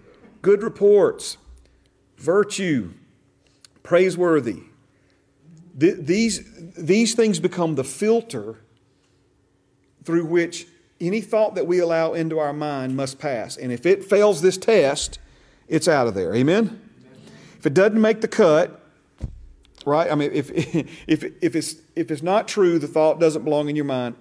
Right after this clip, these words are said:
Speaker 1: And so if there, you have an expression like with, in athletics, "It didn't make the cut," right? So it didn't make the cut,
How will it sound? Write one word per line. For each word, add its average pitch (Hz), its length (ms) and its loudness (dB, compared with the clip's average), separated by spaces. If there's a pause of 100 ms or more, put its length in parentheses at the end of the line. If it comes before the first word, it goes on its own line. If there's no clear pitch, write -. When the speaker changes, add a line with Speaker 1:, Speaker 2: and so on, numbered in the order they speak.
(140)
Speaker 1:
And 127 180 -12
so 151 140 -4
if 127 80 -6
there, 135 180 -4
you 139 140 -8
have 143 80 -8
an 147 60 -2
expression 139 380 -6
like 123 140 -6
with, 120 300 -12
in 120 260 -8
athletics, 131 420 -6
"It 120 100 -10
didn't 135 200 -4
make 127 160 -6
the - 60 -20
cut," - 380 -12 (520)
right? 120 280 -8 (320)
So 98 240 -8 (240)
it 117 100 -6
didn't 143 240 0
make 127 180 -4
the 110 80 -12
cut, - 260 -10